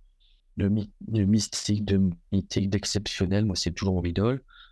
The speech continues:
Euh, quand on voit le dernier, le, quand il fait le tour, euh, de reconnaissance pour, euh, T F un à l'époque, où il, il présente,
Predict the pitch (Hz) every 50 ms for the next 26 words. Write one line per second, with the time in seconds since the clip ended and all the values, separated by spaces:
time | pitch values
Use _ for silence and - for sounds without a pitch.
0 | _ _ - 90 85 82 85 85 85 82 82 85 85 - 78 76 64 - - -
1 | - - - - _ _ - - - - - - 98 95 92 101 107 113 104 95
2 | 85 92 104 90 90 92 95 87 82 87 90 90 90 90 87 85 - _ - -
3 | _ - - _ - - 101 - - - - 110 104 101 92 - - - - 120
4 | 120 117 113 107 - - - - _ - 92 87 - - - - - - - _
5 | _ _ _ _ - 101 92 90 95 90 - 101 98 92 - - 104 104 - -
6 | - 92 87 87 82 82 87 - - 90 87 85 - - 98 95 85 80 80 -
7 | - 98 101 - - - 87 85 85 85 85 - _ _ _ - - - - _
8 | _ - - - - - 101 98 87 92 98 101 101 -